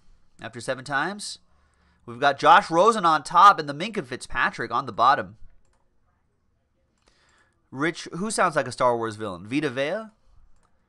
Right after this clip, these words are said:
That could be a Star Wars villain. If I, when I, when I write my, my Star Wars novel, maybe, uh, maybe some Vita Vea. All right, Jeremy Cole with the Josh Rosen. Nice. Garrett, you got the Dion Kane out of fifty. Michelle with the Sony Michelle.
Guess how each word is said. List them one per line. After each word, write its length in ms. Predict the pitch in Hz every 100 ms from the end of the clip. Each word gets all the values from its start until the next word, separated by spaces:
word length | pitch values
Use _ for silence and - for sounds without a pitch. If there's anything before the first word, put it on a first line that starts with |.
| _ _ _ _ _ _ _
That 140 | 208
could 160 | - 170
be 60 | 117
a 40 |
Star 240 | - 98
Wars 200 | 95 95
villain. 360 | 95 92 107 143 _ _ - _ _ _
If 80 |
I, 60 | -
when 160 | 117 139
I, 80 |
when 180 | 135 131
I 100 | 143
write 260 | 143 147 139
my, 340 | 135 117 107 95
my 160 | 107 107
Star 380 | - 147 135 147
Wars 340 | 135 117 110
novel, 500 | 120 135 113 95 110 _ _ _ _ _ _ -
maybe, 400 | 107 104 110 107
uh, 180 | 104 104
maybe 220 | 110 110
some 160 | 117
Vita 180 | 104 120
Vea. 280 | 104 135 101 - - _ _ _ _ -
All 100 | 151
right, 160 | 135
Jeremy 300 | 160 196 196
Cole 440 | - 202 214 185 156
with 200 | 160 165
the 60 |
Josh 440 | 131 156 165 - -
Rosen. 480 | 143 196 185 113
Nice. 320 | 107 139 98 -
Garrett, 360 | 147 175 127
you 80 | 117
got 120 | 131
the 60 | 117
Dion 400 | 117 165 160 147
Kane 340 | - 160 165
out 140 | 131 127
of 80 |
fifty. 360 | - 120 110 123
Michelle 460 | 131 131 190 208 147
with 100 | 120
the 60 |
Sony 460 | 120 185 226 156 - _ _
Michelle. 540 | 127 - 127 90 -